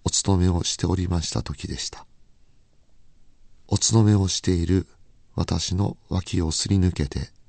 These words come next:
個人の名を呼びながら、その頬を撫で、肩を揺り動かす女性が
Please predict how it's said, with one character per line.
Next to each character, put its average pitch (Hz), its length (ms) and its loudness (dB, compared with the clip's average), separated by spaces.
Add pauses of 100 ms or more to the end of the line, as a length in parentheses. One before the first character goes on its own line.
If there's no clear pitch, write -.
(720)
個 104 120 4
人 95 260 4
の 85 140 2
名 78 140 0
を 95 140 0
呼 92 120 2
び 90 140 2
な 80 120 2
が 73 120 0
ら、 73 200 0 (920)
そ - 220 -4
の 92 160 2
頬 90 480 -6
を 80 60 -2
撫 87 140 -2
で、 78 180 -2 (720)
肩 90 320 0
を 101 200 0 (220)
揺 92 120 2
り 92 160 4
動 90 200 4
か 85 140 -4
す 110 240 -6 (260)
女 80 100 -4
性 76 300 -2
が 92 200 -4